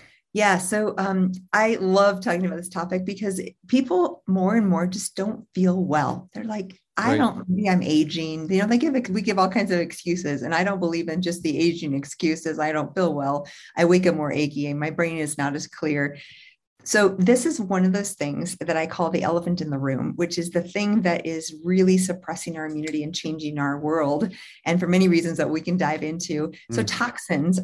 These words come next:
Speaker 1: are everywhere. Um, they're in the air that we breathe. They're in the water that we drink. They're in the food that we consume.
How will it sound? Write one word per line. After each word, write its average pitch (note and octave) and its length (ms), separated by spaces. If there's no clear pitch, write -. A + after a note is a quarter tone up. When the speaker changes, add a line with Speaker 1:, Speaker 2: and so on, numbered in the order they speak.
Speaker 1:
are D#3 500
everywhere. F#3+ 840
Um, F#3 280
they're E3 120
in D#3+ 160
the D3+ 140
air E3+ 140
that G3 120
we G3 140
breathe. C#3+ 260
They're C#3+ 80
in D3 80
the D3+ 100
water D3+ 340
that E3+ 120
we E3+ 100
drink. C#3+ 280
They're D3 80
in C#3+ 80
the D3+ 80
food G#3+ 240
that F3 80
we D#3+ 80
consume. D3+ 560